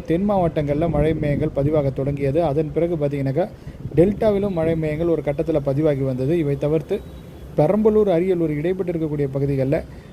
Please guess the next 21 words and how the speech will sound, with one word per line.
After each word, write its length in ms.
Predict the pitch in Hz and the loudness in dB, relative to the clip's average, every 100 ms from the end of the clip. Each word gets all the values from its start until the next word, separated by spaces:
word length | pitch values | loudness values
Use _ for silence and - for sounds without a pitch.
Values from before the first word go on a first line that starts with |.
| - | -6
அரியலூர் 520 | 139 202 208 196 165 | 0 2 4 2 0
சுற்றுவட்டார 540 | 175 170 208 175 165 151 135 | -6 -2 0 2 2 0 -2
பகுதிகளிலும் 540 | 139 135 127 143 202 - - | -2 0 0 -2 -4 -6 -4
சில 120 | 196 | 0
மணி 140 | 214 196 | 0 0
நேரங்களுக்கு 480 | 175 185 170 160 151 | 0 0 2 0 0
முன்பாக 400 | 143 135 135 139 - - - - | -2 -2 -2 -2 -6 -14 -20 -8
பரவலாக 480 | 151 156 185 180 175 | -2 2 2 0 -2
மழை 220 | 180 151 165 | -2 0 0
மேகங்கள் 360 | 160 151 139 131 | 0 -2 -4 -4
பதிவாகி 360 | 139 151 143 135 | -2 0 0 -2
வந்தது. 320 | 127 127 165 208 143 | -2 -2 -2 -2 -4
இப்பொழுது 460 | 165 - 208 170 185 - - - - - | -4 2 2 4 0 -4 -12 -18 -20 -12
சேலம் 360 | - 202 226 196 | 2 4 4 2
ஏற்காடு 300 | 170 160 165 151 | 0 0 -2 0
இடைப்பட்டு 300 | 156 165 160 | 0 0 -2
இருக்கக்கூடிய 320 | 143 139 151 175 | -2 -2 0 0
அந்த 100 | 151 | 0
சாலையில 360 | 160 160 156 165 170 | 0 0 0 0 0
பரவலாக 400 | 147 147 143 170 | 0 0 0 0
மழை 220 | 160 156 | 0 2